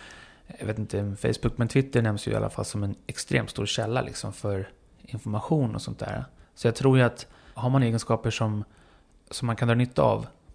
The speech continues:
på sociala nätverk och så, så är ju det verkligen en fördel om man ska vara aktivist idag.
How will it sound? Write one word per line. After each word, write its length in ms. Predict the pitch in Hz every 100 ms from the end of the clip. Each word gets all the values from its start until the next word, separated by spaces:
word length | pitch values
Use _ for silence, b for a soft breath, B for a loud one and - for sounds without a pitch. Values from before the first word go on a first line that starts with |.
| _
på 120 | -
sociala 420 | - 107 - 104
nätverk 520 | 107 107 - 135 113 -
och 60 |
så, 220 | - 131 127 b b b b
så 200 | - - 110
är 40 | 107
ju 100 | 104
det 180 | 104
verkligen 540 | 101 107 - 127 107 104 - _ _
en 160 | - 101
fördel 440 | - 117 135 107
om 80 | 98
man 200 | 101 101 - 107
ska 180 | - 107
vara 120 | 101
aktivist 520 | - 113 113 - - -
idag. 560 | 131 110 - - 127